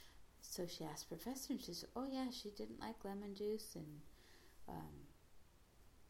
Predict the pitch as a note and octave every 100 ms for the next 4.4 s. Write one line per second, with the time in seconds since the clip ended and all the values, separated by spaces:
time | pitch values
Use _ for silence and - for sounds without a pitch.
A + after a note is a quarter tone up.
0 | - F3+ - - G#3+ A3 G#3 - - F3
1 | D#3+ D#3 C3+ - - - - E2 - -
2 | A3+ A3+ A3+ G#3+ - E3 E3 G#3+ A#3 A#3+
3 | - F3 C#3+ C#3+ - - - - - -
4 | - - E3